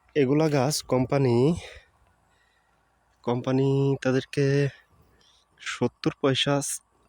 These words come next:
করে দিছে আর কি। সত্তর, একটা গাছ প্রুনিং করলে সত্তর পয়সা। আর প্রত্যেক জনে জনে মনে করেন কি যে, আহ, সত্তরটা গাছই কাজ কাটতে পারবে, বেশি গাছ দেয় না। তাহলে কেউ কেউ বেতন কম পায়, বেশি পায়, দেশে বেশি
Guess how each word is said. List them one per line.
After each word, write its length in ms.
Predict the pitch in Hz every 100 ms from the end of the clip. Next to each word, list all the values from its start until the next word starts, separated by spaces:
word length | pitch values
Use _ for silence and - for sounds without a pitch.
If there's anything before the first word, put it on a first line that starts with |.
| -
করে 160 | 123 110
দিছে 200 | 104 - 92
আর 60 | -
কি। 100 | 87 -
সত্তর, 280 | 110 - 117 - 123
একটা 180 | - 139 131
গাছ 140 | 131 -
প্রুনিং 260 | 131 139 139
করলে 180 | 156 165 226 -
সত্তর 280 | 127 131 123
পয়সা। 260 | 87 - 76 - _ _ _ _ _ -
আর 80 | 107 -
প্রত্যেক 480 | 131 - - 147 135 - - _ _ _ _ - 101
জনে 220 | 123 131 123
জনে 180 | 127 123
মনে 140 | 120 120
করেন 200 | 117 117 113
কি 80 | - 117
যে, 100 | 127
আহ, 1120 | 120 _ _ _ _ _ _ 101 101 107 104 104
সত্তরটা 440 | - 123 147 - 135 123
গাছই 240 | 117 120 -
কাজ 120 | 113 - 113
কাটতে 240 | 110 -
পারবে, 220 | 98 92 104 117
বেশি 180 | 127 139 143
গাছ 120 | 131 120
দেয় 120 | 117 101
না। 60 | 139 - - _ _ _ _
তাহলে 360 | 110 110 113 113 107 - _ _ _ -
কেউ 140 | 113 107
কেউ 120 | 117 110
বেতন 240 | 113 113 104
কম 140 | - 117 -
পায়, 160 | 110 107
বেশি 180 | 104 - 107
পায়, 160 | 107 104
দেশে 160 | 107 104 110
বেশি 200 | 104 -